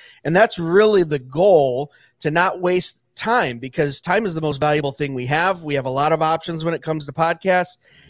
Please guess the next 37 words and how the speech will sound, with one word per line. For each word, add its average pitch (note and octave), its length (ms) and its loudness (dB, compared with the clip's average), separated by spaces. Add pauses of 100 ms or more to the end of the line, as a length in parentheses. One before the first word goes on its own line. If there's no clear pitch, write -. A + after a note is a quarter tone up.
(160)
And D3+ 400 2
that's E3 200 2
kinda G3 240 0
what E3 120 4
I D#3 60 2
try D#3 240 0
to D#3 100 -2
do C#3+ 280 -6
each E3+ 280 -10
week D#3 260 -4
when C#3+ 120 0
I'm C3+ 140 -4
looking C#3+ 280 -4
at B2 160 -6
guests D3+ 600 -2
and, C3 480 -2
uh, B2 420 0
looking C#3+ 300 -6
at - 100 -8
content D3 520 -2
and C3 100 -6
what C3+ 100 -4
the - 80 -20
questions D3 460 0
will C#3 80 -4
be, C3+ 280 -6 (440)
is D3 160 -4
to D3 100 -2
make E3 220 2
sure E3 180 0
that C#3+ 120 4
we're C#3 80 -2
bringing C3+ 300 -2
value B2 300 -2
to A#2+ 160 -10
the A2+ 60 -10
listener. A2 420 -8